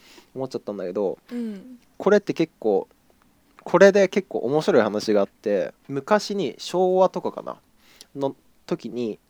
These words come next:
Speaker 1: 血圧が高い男は仕事ができるっていう、
Speaker 2: うん。
Speaker 1: あの、なんだろうな、考えがは-、流行ったんだよ。
Speaker 2: へえ。
Speaker 1: これ、
Speaker 2: 血压吗？
Speaker 1: そうそうそう。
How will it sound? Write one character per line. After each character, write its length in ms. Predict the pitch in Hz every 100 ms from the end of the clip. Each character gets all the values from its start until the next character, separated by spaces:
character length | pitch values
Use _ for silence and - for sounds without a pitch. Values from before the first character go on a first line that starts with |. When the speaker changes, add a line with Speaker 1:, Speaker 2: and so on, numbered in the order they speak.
| _ _ -
Speaker 1:
血 360 | 160 160 - 214
圧 180 | 214
が 140 | 196 196
高 260 | 196 233
い 60 | 160
男 400 | 101 117 - -
は 80 | 104
仕 180 | - 127
事 220 | 135 135
が 100 | 127
で 100 | 135
き 120 | 135
る 160 | 104 - _
っ 40 | -
て 120 | 110
い 380 | 95 98 98 98
う、 60 |
Speaker 2:
う 20 | 92
ん。 60 | - _ - - - - _ _ _ _ _ -
Speaker 1:
あ 180 | 120 110
の、 360 | 104 104 104 - _ _ _ -
な 200 | 127 123
ん 20 |
だ 80 | 113
ろ 80 |
う 20 | 90
な、 80 |
考 340 | 92 151 151 151
え 80 | 104
が 100 | 92
は-、 120 | - -
流 40 | 143
行 40 | 143
っ 60 | -
た 140 | 98
ん 80 | 87
だ 80 | 247
よ。 60 |
Speaker 2:
へ 460 | 240 233 240 240 247
え。 60 | 320 - _ _ _ _ -
Speaker 1:
こ 120 | 208
れ、 240 | 214 220 - - _
Speaker 2:
血 240 | - - 269
压 80 |
吗？ 60 | 185
Speaker 1:
そ 200 | 226 196
う 40 |
そ 180 | 156 131
う 40 | 107
そ 280 | 117 98 -
う。 200 | _